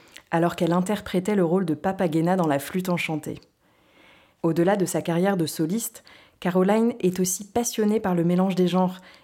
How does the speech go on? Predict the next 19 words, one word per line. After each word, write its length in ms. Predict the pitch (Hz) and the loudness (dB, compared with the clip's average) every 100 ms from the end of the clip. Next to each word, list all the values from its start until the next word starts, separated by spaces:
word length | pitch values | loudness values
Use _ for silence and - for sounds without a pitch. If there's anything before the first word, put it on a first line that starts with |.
| - | 0
et 80 | 185 | 2
elle 160 | 190 | 4
mène 220 | 202 208 | 4 0
plusieurs 360 | 208 233 247 247 | -2 -2 -2 -2
projets 540 | - 202 190 202 214 | -2 0 2 0 0
ayant 180 | 170 180 | 0 2
pour 140 | 180 175 | 2 2
objectif 680 | 170 175 185 - 214 - | 2 0 -2 -6 -10 -6
de 100 | 175 | -2
faire 180 | 165 175 | 0 0
découvrir 460 | 170 175 175 170 170 | 0 0 0 2 2
l'opéra 540 | 175 180 180 180 214 | 2 2 2 2 0
et 120 | 160 | 0
d'amener 260 | 156 165 175 | 0 2 2
les 160 | 170 160 | 2 2
gens 180 | 175 | 2
à 100 | 180 160 | 2 0
s'y 240 | - 165 | -2 -2
épanouir. 640 | 165 165 170 165 147 - | 0 2 2 0 -4 -10